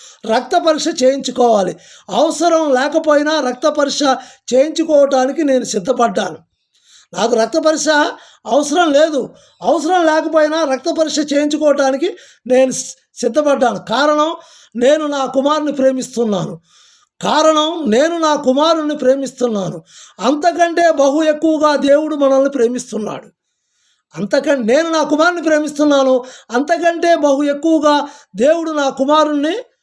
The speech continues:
ప్రేమిస్తున్నాడు. మనం ఈ లోకంలో అ-, అజాగ్రత్తగా జీవిస్తూ దేవుని వాక్యానికి, ఆయన ఉద్దేశానికి వ్యతిరేకంగా బతకడం వల్ల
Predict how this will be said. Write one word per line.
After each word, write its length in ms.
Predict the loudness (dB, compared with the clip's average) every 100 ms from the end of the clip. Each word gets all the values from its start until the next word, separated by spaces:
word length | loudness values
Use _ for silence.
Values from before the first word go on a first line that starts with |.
| _ _ _ _ _ _ _ _ _ _
ప్రేమిస్తున్నాడు. 760 | 0 0 0 -2 0 2 -2 -6 -14 _
మనం 300 | -4 -2 0
ఈ 160 | 0 2
లోకంలో 720 | 2 2 2 2 2 -2 -6
అ-, 180 | -8 -8 -10 _ _
అజాగ్రత్తగా 800 | -6 -2 0 2 0 2 2 2
జీవిస్తూ 580 | 2 2 2 0 0 0
దేవుని 380 | 2 2 0 -2
వాక్యానికి, 800 | 0 0 0 0 0 0 0 -2 -8 -20 _
ఆయన 280 | -2 0 0
ఉద్దేశానికి 880 | -4 -8 -4 0 2 2 0 0 0
వ్యతిరేకంగా 720 | 0 0 0 0 0 0 0
బతకడం 520 | 0 0 0 0 0
వల్ల 360 | 2 2 2